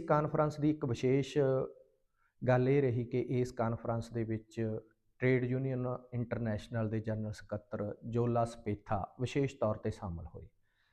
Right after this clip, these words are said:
ਉਹਨਾਂ ਨੇ All India State Government Employees Federation ਦੀਆਂ ਜਿਹੜੀਆਂ ਮੰਗਾਂ ਨੇ, ਉਹਨਾਂ ਦੇ ਨਾਲ ਇਕਜੁੱਟਤਾ ਦਾ ਜ਼ਾਹਰ ਕੀਤਾ ਤੇ ਅੱਜ ਦੇ ਇਸ ਵੀਡੀਓ ਦੇ ਵਿੱਚ ਤੁਹਾਨੂੰ ਅਸੀਂ ਉਹਨਾਂ ਵੱਲੋਂ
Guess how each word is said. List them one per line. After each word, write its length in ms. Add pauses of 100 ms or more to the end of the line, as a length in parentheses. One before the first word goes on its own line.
(760)
ਉਹਨਾਂ 240
ਨੇ 160 (320)
All 180
India 280
State 340
Government 420
Employees 480
Federation 680 (340)
ਦੀਆਂ 220
ਜਿਹੜੀਆਂ 300
ਮੰਗਾਂ 380
ਨੇ, 180 (160)
ਉਹਨਾਂ 220
ਦੇ 120
ਨਾਲ 260 (100)
ਇਕਜੁੱਟਤਾ 520
ਦਾ 220 (480)
ਜ਼ਾਹਰ 320
ਕੀਤਾ 380 (560)
ਤੇ 120 (120)
ਅੱਜ 120
ਦੇ 160 (120)
ਇਸ 360 (460)
ਵੀਡੀਓ 280
ਦੇ 100
ਵਿੱਚ 220
ਤੁਹਾਨੂੰ 400
ਅਸੀਂ 220 (180)
ਉਹਨਾਂ 320
ਵੱਲੋਂ 480